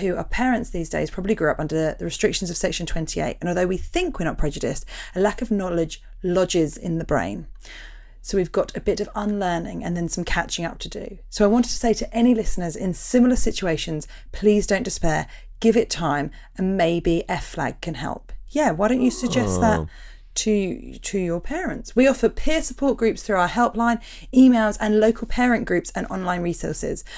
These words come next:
Speaker 1: Our booklets, How Do I Tell My Parents, and A Guide for Family and Friends are very popular downloads,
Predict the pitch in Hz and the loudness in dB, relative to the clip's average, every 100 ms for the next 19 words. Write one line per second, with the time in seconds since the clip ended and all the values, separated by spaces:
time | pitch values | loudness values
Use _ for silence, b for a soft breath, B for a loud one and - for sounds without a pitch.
0 | B B - 196 - 277 190 170 - - | B B 0 2 4 2 2 0 0 -4
1 | 196 180 175 175 165 - 175 170 175 - | 0 2 2 0 2 4 4 2 0 -4
2 | - 180 170 - 185 - 175 170 - 190 | -2 -2 -2 -4 -6 -2 0 -2 -2 -2
3 | 175 165 160 - 160 160 - 180 214 220 | 0 2 0 0 0 -2 -4 0 4 6
4 | 226 - - 220 214 160 151 160 156 | 6 4 4 2 2 0 0 -4 -4